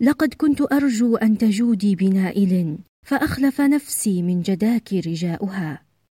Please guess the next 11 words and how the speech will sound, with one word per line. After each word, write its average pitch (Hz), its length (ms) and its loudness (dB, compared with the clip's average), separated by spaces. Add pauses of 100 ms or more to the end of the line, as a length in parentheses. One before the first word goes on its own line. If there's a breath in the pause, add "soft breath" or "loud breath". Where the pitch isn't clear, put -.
(320)
فلو 302 240 0
أن 294 340 2
نفسي 202 420 0
يا 190 120 0
بثين 202 560 -2
تطيعني، 190 840 -2 (340)
لقد 277 260 -2 (120)
طال 247 300 0
عنكم 175 640 -2
صبرها 190 640 -2
وعزاؤها، 165 920 -4